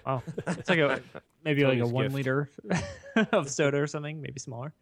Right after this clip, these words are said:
Speaker 2: It's a li-, a little bit, you know,
Speaker 1: Yeah.
Speaker 2: thicker than that. Um, actually, yeah, thickness is, uh, yeah, you probably your average. You know, it'd be nice if I had it up here, but,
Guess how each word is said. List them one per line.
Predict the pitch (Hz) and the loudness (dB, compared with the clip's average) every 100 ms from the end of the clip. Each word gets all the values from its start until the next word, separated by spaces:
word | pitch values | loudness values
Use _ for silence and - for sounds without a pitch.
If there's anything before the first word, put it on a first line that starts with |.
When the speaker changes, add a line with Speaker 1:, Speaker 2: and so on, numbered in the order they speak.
| _ | _
Speaker 2:
It's | 139 | 0
a | |
li-, | 143 120 | 0 0
a | |
little | 131 135 | 0 0
bit, | 127 - _ | -2 -4 _
you | 135 | -6
know, | 110 | -4
Speaker 1:
Yeah. | 98 | -4
Speaker 2:
thicker | - 101 104 | -6 -8 -8
than | 95 90 | -8 -8
that. | 87 82 - | -8 -10 -14
Um, | 80 76 78 - _ _ _ _ - | -16 -16 -18 -20 _ _ _ _ -8
actually, | 156 170 | -2 2
yeah, | 147 | 2
thickness | 120 160 165 160 - | 0 -4 -2 -4 -4
is, | 131 110 - _ _ _ - | -8 -10 -18 _ _ _ -18
uh, | 123 131 131 127 127 123 143 | -14 -14 -12 -14 -14 -16 -12
yeah, | 147 | -8
you | 143 | -8
probably | 135 139 120 98 _ _ | -6 -8 -8 -10 _ _
your | 127 | -8
average. | 101 98 | -6 -8
You | 113 | -2
know, | 143 | 2
it'd | 151 | 4
be | 147 | 4
nice | 151 147 | 4 2
if | |
I | 117 | 0
had | 120 | 0
it | 104 | 0
up | 101 | -4
here, | 90 80 | -8 -14
but, | 80 | -16